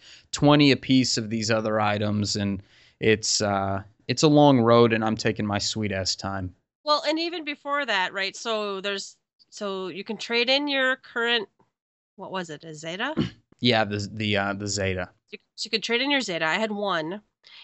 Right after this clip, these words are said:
Speaker 2: and I skipped that quest, and then I went back and reflagged it because one, they, they did anima farming to us again.
Speaker 1: Yes.
Speaker 2: Right? What is it? Three or four
Speaker 1: It's,
Speaker 2: crystals and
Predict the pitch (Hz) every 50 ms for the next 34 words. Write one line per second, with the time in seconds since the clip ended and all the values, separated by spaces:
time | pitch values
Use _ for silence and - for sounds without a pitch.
0 | - - - 165 160 - - - 233 226 - 233 226 - - - 185 190 - 208
1 | 214 220 233 226 220 214 214 202 214 202 202 208 208 202 202 214 - - 226 208
2 | 202 196 196 180 185 156 - 185 175 - 196 175 185 - _ _ - 240 262 302
3 | 330 - _ _ _ _ 202 233 226 - _ _ _ - 269 277 226 - 359 403
4 | 415 - - 233 240 240 233 226 226 226 220 - - 196 185 185 190 185 196 -
5 | - 196 185 - 165 156 - 135 - - - - 226 233 _ _ _ _ _ _
6 | _ _ _ - 110 90 - - - - 190 190 185 190 214 226 - - - -
7 | _ _ _ _ _ _ _ _ _ _ - 226 220 - - - - _ _ _
8 | _ _ - 262 254 240 262 285 285 262 254 240 - - 233 233 233 - - -
9 | 254 247 - 269 - 269 262 254 254 247 214 226 226 220